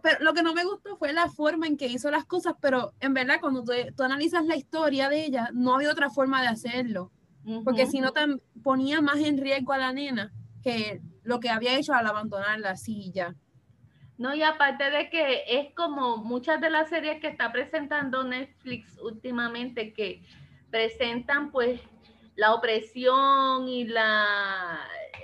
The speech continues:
Speaker 2: el, el no dejar que la mujer, este, creciera y evolucionara, tú sabes, siempre la
Speaker 1: Ujú.
Speaker 2: tenían oprimida. Para esa época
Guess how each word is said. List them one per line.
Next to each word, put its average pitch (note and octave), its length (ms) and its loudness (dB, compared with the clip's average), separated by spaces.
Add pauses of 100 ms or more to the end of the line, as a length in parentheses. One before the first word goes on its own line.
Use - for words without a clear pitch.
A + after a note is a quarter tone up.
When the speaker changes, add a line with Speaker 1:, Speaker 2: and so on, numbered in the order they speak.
(760)
Speaker 2:
el, G#3 380 -8
el G#3+ 260 -4
no A#3 300 0
dejar C4+ 420 2
que C4+ 140 -4
la B3+ 160 2
mujer, A#3 1000 -4 (460)
este, G3+ 960 -4 (160)
creciera A#3 960 -2
y A3+ 120 -4
evolucionara, A3 1120 -2
tú B3+ 120 -8
sabes, G#3+ 340 -2
siempre B3 320 -4
la C4+ 120 2
Speaker 1:
Ujú. C4 100 0
Speaker 2:
tenían A#3+ 480 -2
oprimida. A#3 960 -2
Para G3+ 320 2
esa B3 360 2
época C4+ 760 -4